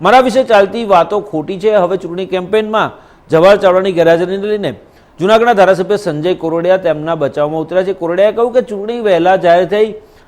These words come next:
અને ઉમેદવારો પણ વહેલા જાહેર થયા છે. ચૂંટણીનો કાર્યક્રમ જાહેર થયો તે અગાઉના નેતાઓના કાર્યક્રમો નક્કી હોય છે અને જવાહરભાઈ પોતાના પૂર્વ આયોજિત કાર્યક્રમોમાં વ્યસ્ત હોવાના કારણે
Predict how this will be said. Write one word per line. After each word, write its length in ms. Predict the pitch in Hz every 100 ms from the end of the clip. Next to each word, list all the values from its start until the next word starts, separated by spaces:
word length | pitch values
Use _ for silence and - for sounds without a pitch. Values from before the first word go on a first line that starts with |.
| _
અને 280 | - 233 240 - -
ઉમેદવારો 400 | 170 196 196 214
પણ 140 | 214 226
વહેલા 240 | 180 170
જાહેર 240 | 175 180 180
થયા 200 | 196 196
છે. 400 | 233 214 - - -
ચૂંટણીનો 300 | - 214 240
કાર્યક્રમ 400 | 196 190 202 208
જાહેર 260 | 175 165 180
થયો 480 | 180 190 202 - -
તે 140 | 190
અગાઉના 540 | 202 160 175 180 190 196 175
નેતાઓના 500 | 147 143 165 175 170
કાર્યક્રમો 440 | 139 135 143 165
નક્કી 300 | 143 - 156
હોય 120 | 180
છે 100 | 185
અને 120 | 208
જવાહરભાઈ 500 | 156 139 147 156 160
પોતાના 340 | 180 147 151 160
પૂર્વ 320 | - 196 240
આયોજિત 460 | 214 185 170 185 -
કાર્યક્રમોમાં 680 | 143 139 151 175 196 180
વ્યસ્ત 280 | 131 139 -
હોવાના 480 | 143 123 131 156 156
કારણે 280 | 190 190